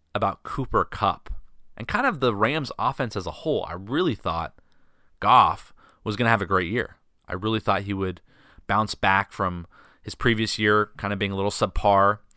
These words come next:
I thought, "Hey, he's got the contract now." He's got two great receivers, Robert Woods, Cooper Kupp. I thought Cooper Kupp, usually I never draft guys in fantasy the direct year coming off an A C L tear,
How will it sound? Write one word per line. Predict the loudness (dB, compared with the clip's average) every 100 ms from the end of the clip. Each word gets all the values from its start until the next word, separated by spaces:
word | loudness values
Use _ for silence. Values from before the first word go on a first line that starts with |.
| -20 -20 _ _ _ _ -14
I | -2
thought, | 0 2
"Hey, | 0
he's | 0
got | -2 -4
the | 0 0
contract | 2 0 -2 0
now." | 2 2 2 -2 -10 _ _ _
He's | -12 -6
got | -6
two | -4
great | 0 0
receivers, | 0 -4 -4 0
Robert | 2 2 2
Woods, | 0 -2
Cooper | -6 -6
Kupp. | -4 0 0 0
I | -4
thought | -4 -4
Cooper | -6 -6
Kupp, | 0 2 2 -4 -18 -8
usually | -6 0 0
I |
never | 2 2 0
draft | 0 0 2 0 0
guys | 0 0
in | -4
fantasy | -6 -6 -6 -6 -8 -8 -14 _ -12
the | -8
direct | -4 0 0 -2
year | -10 -2 -2
coming | -2 -4 -2 2
off | 2 2
an | -4
A | -4
C | -4 -4
L | -2
tear, | -2 -2 -2